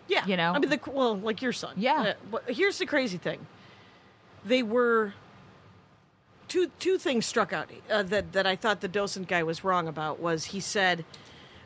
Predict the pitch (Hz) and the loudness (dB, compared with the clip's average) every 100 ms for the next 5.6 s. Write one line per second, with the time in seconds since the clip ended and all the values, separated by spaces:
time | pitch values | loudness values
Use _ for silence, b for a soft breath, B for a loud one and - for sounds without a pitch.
0 | - 196 190 175 170 170 165 - - 185 | -4 2 4 2 0 -2 -4 -10 -18 -2
1 | 208 170 254 254 269 262 - - - - | -2 2 0 2 2 2 0 -8 -18 -10
2 | 214 262 311 285 202 185 - 185 190 180 | -2 0 4 4 4 2 -6 2 4 4
3 | 165 165 160 175 151 185 160 151 - 143 | 2 -2 0 -2 -2 -6 -8 -8 -6 -2
4 | 165 156 - 147 143 - 175 196 254 143 | -2 -2 -2 -2 -2 -4 -2 2 4 4
5 | 208 - 175 117 - - | 2 2 -2 -8 -12 -18